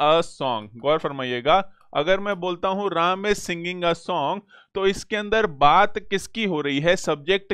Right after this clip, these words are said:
क्या है, तो आप कह सकते हो कि राम जो है वो सब्जेक्ट है क्योंकि बात किसकी हो रही है, राम की हो रही है। और वर्ब क्या है? अब वर्ब के दो हिस्से होते हैं, जैसा कि हम स्टार्टिंग के कुछ सेशंस में बात कर चुके हैं। एक हेल्पिंग वर्ब होता है और एक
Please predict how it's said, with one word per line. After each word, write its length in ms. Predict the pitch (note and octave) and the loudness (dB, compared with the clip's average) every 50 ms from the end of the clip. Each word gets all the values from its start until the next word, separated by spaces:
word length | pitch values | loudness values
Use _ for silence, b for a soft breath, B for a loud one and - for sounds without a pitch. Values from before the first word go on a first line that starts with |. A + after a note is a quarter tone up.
| - _ | -8 _
क्या 240 | - F3 F3+ F#3 F#3+ | 0 2 4 4 4
है, 240 | D#3+ C#3+ D3+ F3+ G#3+ | 4 4 2 0 0
तो 340 | - - - - - - F#3+ | -2 -6 -20 -20 -8 -2 0
आप 240 | F#3 F#3+ F#3 - - | 0 0 0 0 0
कह 160 | G#3 G3+ G#3+ | 0 0 0
सकते 340 | G#3+ - F3+ - - - E3 | 2 0 -2 -2 0 -4 -4
हो 200 | E3 D#3+ F3+ F#3+ | -2 -2 -2 -4
कि 180 | F3+ G#3 F#3+ E3 | -2 -2 -4 -2
राम 440 | C3+ C3+ C#3 D3+ F3+ G3+ G#3+ G#3 | 0 2 2 2 2 2 0 -4
जो 160 | F3 F#3+ F3+ D#3 | -4 -4 -2 0
है 200 | D3 D3+ E3 F#3+ | 2 2 2 2
वो 160 | F3 F#3 F3 | 0 -2 -6
सब्जेक्ट 540 | - - D3 C3 B2 B2+ E3 F3 - - E3+ | -2 -2 -2 -2 -2 -2 -4 -4 -2 -2 -2
है 220 | D3 C#3+ D#3 F3 | 0 2 0 0
क्योंकि 320 | F3 F3+ D#3+ D3+ D#3+ F3 | 0 -4 -10 -8 -8 -10
बात 380 | D3+ A#2+ A#2+ B2 C3+ D3+ D#3 - | -8 -2 2 4 4 4 2 0
किसकी 300 | D3+ D#3+ - - - F#3 | -8 -10 -12 -10 -8 -6
हो 140 | F3 D#3+ D#3 | -6 -4 -4
रही 200 | D3 D#3 D3+ C#3+ | -4 -4 -4 0
है, 260 | E3+ F#3+ A3 A3+ b b b b b b C3+ | 0 0 0 0 b b b b b b -6
राम 360 | C3+ C3+ C#3+ D3 D3 D3+ D3+ | -2 0 2 2 0 0 -4
की 160 | - D3+ D3 | -6 -6 -4
हो 180 | C3+ B2 A2+ A2+ | -4 -2 -4 -2
रही 200 | A2+ A2 A2+ A2 | -2 -4 -4 -6
है। 240 | A#2 G2 G2+ - _ _ _ _ _ _ - | -6 -6 -8 -8 _ _ _ _ _ _ 0
और 180 | F3 G3+ G#3 G#3 | 0 2 2 2
वर्ब 360 | F3 F#3 G#3 A#3 B3 A3 A#3+ | 2 2 2 2 4 2 0
क्या 240 | - - D#3 C3+ A#2+ | 0 2 2 2 2
है? 420 | G#2+ A2+ G#2 G#2 - b b b b b b b b - | 2 0 -4 -4 -6 b b b b b b b b 2
अब 160 | - A3 G#3 | 2 2 2
वर्ब 400 | A3 F#3+ D#3 D#3 F#3 G#3 A#3 A3 | 2 -2 0 2 2 2 2 2
के 260 | A#3 - - B3 A#3+ A#3+ | -2 -4 0 0 0 0
दो 280 | F#3 E3+ A3 A3+ A#3 | 2 2 2 4 4
हिस्से 320 | G3+ G3 F#3 - - G3+ F#3+ | 4 2 0 0 0 -2 -2
होते 360 | F3+ F3+ F3+ D#3+ G3 F#3 F#3 | 0 -2 -4 -2 -2 -2 0
हैं, 160 | G3 G3+ G3 | 0 -2 -2
जैसा 280 | F3 F3 E3+ - F3+ F3 | -2 -2 0 0 -2 -4
कि 140 | E3+ F3 | -2 -4
हम 140 | F3 F3+ F3+ | -6 -6 -6
स्टार्टिंग 460 | E3+ - D#3 C#3+ D3 - F3 F#3 F#3 | -4 2 2 2 2 2 -4 -8 -4
के 80 | F#3 F#3+ | -4 -4
कुछ 220 | F#3 F#3+ F3 - | -4 -4 -8 -4
सेशंस 380 | - D#3+ C#3+ - F#3 F#3 F3+ - | -4 -4 -4 -4 -8 -10 -8 -8
में 140 | F#3+ F3+ D3 | -8 -4 2
बात 220 | D3 D3+ D3+ - | 2 2 2 2
कर 160 | - F3 F3 | 0 -2 -2
चुके 320 | E3+ - E3 - F3 E3+ D#3+ | -2 -4 -12 -8 -6 -4 -2
हैं। 160 | F3 F3 F3 | 0 0 -2
एक 140 | F3 - D#3+ | -2 -2 -2
हेल्पिंग 480 | C#3 C3+ C#3 D3 D3 - G#3+ A3 G#3+ | 0 0 0 0 0 -2 -4 -2 -2
वर्ब 280 | G3 F3 F3 F3+ F#3 F3 | 0 2 4 4 4 2
होता 380 | D3 C#3+ D3 D3 - D#3 D#3 D#3 | 0 -4 -4 -2 0 2 2 2
है 140 | D#3 D#3 | 2 2
और 180 | D#3 D3 D3 D#3 | 2 2 2 4
एक 200 | F#3+ A3 A3 | 2 2 0